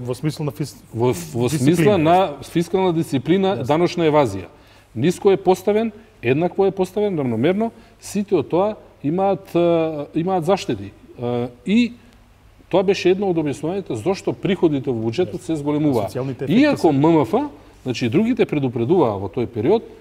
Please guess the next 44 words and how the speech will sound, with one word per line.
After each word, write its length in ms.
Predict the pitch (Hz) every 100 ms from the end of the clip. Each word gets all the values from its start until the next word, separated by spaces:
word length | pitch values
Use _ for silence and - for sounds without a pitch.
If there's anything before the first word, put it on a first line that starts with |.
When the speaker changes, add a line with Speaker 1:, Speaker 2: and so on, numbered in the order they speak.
| - - 107
Speaker 2:
немој 260 | 160 214
да 100 | 143
го 80 | 113
правите 420 | 98 117 107 -
ова, 220 | 147 226 180
бидејќи 420 | 113 175 196 -
ќе 120 | 135
ви 80 | 113
паднат 340 | 147 180 202
приходите. 480 | 160 147 107 87 - - - - _ _ _ -
Да 100 | 151
се 140 | -
случи 400 | 147 170 175 214 220 - - -
обратно. 440 | 143 117 - 101 107
И, 280 | 147 190 170 - -
а, 240 | 123 120 123 -
едно 240 | 127 160
од 60 | 131
нашите 340 | 127 143 160 120
определби, 520 | 101 113 156 135 107
ние 200 | 107 110
го 280 | 101 98 95
кажавме 360 | 107 123 143 127
и 40 |
за 120 | 107
време 220 | 107 117 117
на, 280 | 107 95 92 - - - -
а, 120 | 101
изборите, 600 | 101 87 92 117 139 190
беше 320 | 131 123 131 170
дека 320 | 147 131 107 - - 110
немаме 600 | 101 101 104 139 156 110
намера, 480 | 98 113 131 185 220 - - _ _ _
се 100 | -
разбира 260 | 101 98 101
се, 120 | 117
ако 140 | 110
не 60 | 110
се 120 | -
случи, 280 | - 120 113
не 140 | 120
знам, 180 | 113 98
некаква 360 | 95 - 92 98
си, 220 | -